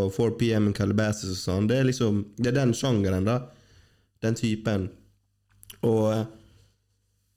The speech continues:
ja, jeg synes også, jeg, jeg synes det der Drake er sitt rette element da. Litt sånn, litt sånn sårbar, litt sånn, litt sånn sassy, litt, hva skal jeg si, litt toxic på en måte. Litt sånn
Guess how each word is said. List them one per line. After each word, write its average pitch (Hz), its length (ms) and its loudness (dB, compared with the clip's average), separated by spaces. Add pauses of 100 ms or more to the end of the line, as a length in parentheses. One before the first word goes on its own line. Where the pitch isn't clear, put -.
(160)
ja, 139 160 -2
jeg 170 80 -4
synes 190 240 0
også, 190 340 -2
jeg, 160 260 -2
jeg 160 200 -2
synes 185 240 -2 (220)
det 131 180 -2
der 139 180 0
Drake 135 400 0
er 127 80 4
sitt 107 300 -2
rette 113 260 0
element 104 320 2
da. 151 140 0
Litt - 180 -4
sånn, 156 260 -2
litt 170 120 -4
sånn 147 160 -4
sårbar, 98 680 0
litt 131 180 -2
sånn, 110 280 -2 (160)
litt 131 160 -2
sånn 117 240 0 (460)
sassy, 107 640 -4
litt, - 300 -2 (1080)
hva 117 140 -2
skal 104 260 0
jeg 110 60 2
si, - 160 -10
litt - 20 -20 (1040)
toxic 135 680 -4
på 104 100 2
en 101 80 4
måte. 95 300 -2 (100)
Litt 147 160 0
sånn 135 220 2